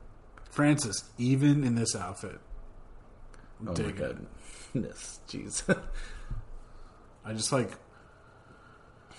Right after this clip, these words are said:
Speaker 2: The thing is,
Speaker 1: wanna
Speaker 2: she
Speaker 1: do, like, arts and crafts with her.
Speaker 2: She has set up her whole life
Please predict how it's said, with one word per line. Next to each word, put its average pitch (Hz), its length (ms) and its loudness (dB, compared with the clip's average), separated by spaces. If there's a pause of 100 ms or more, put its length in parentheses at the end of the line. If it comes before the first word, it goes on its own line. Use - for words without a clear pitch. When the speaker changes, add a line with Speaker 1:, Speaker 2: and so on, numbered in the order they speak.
(1000)
Speaker 2:
The 110 60 -8
thing 123 160 8
is, 113 200 6
Speaker 1:
wanna - 80 -4 (260)
Speaker 2:
she 131 100 10
Speaker 1:
do, 131 200 12
like, 135 100 8
arts 113 240 0
and 110 100 -2
crafts 104 400 -6
with 104 100 -10
her. 87 220 -8 (340)
Speaker 2:
She 120 320 2
has 127 180 4
set 98 200 6
up 95 160 2
her 90 120 4
whole 87 260 2
life 82 460 -2